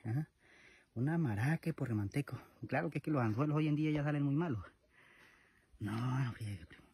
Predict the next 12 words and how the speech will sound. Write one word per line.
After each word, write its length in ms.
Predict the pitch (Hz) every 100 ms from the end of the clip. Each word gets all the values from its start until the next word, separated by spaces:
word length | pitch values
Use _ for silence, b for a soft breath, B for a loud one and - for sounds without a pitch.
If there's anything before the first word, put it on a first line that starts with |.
| _ -
Miren, 280 | 113 113 113
este 200 | - 117
bicho 200 | 110 113
no 80 |
alcanzó 300 | 110 - 120
a 60 | 127
quedar 260 | - 127 131
en 100 | 123
cámara 400 | 131 127 131 127
cuando 220 | 110 101
lo 100 | 98
sacamos. 400 | 98 113 123